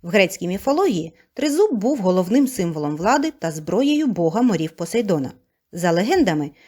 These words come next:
він отримав його під час війни богів з титанами. Три брати, Зевс, Аїд та Посейдон,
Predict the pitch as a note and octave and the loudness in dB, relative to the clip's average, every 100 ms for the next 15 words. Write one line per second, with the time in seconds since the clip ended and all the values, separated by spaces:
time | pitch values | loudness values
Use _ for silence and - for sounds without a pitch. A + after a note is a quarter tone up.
0 | _ E4+ G#4 G4 - C4+ F4 A#3+ F3 E3+ | _ -2 0 0 0 0 0 0 0 0
1 | D#3+ E3 D#3 E3+ D#3 D3 C#3+ F#3 C4+ F3+ | 0 -2 -4 -2 -2 -2 -2 0 0 0
2 | D3+ D3 - A3+ B3 G#3 D3+ A#2+ F3+ _ | -2 -4 -4 -4 2 2 2 -4 -8 _
3 | _ _ - F#4 D4 F3+ D#3+ C#4 D#4+ - | _ _ -4 0 2 0 -2 -2 -4 -8
4 | _ - E3+ G3+ B3+ - G3 G3+ F#3+ - | _ -10 0 0 0 -2 2 2 0 -2
5 | - F3 B3+ B3+ F#4 | -6 -2 0 2 2